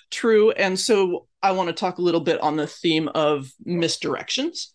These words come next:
uh, because there are a lot of, I think, misdirections, intentional ones in Frozen.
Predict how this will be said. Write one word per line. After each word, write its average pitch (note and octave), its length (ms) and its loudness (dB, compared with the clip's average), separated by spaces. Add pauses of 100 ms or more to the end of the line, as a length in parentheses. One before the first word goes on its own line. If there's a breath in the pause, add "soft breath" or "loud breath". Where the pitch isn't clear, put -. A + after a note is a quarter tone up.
(180 soft breath)
uh, E3 220 2
because F3 340 -2
there F3+ 140 4
are F#3 180 4
a F#3+ 60 4
lot D#3 200 2
of, D3+ 140 -2
I D3+ 80 -2
think, D3+ 180 -6
misdirections, C#3 1000 -4
intentional F#3 500 0
ones B2+ 240 -2
in D3 220 -2
Frozen. C#3+ 640 -2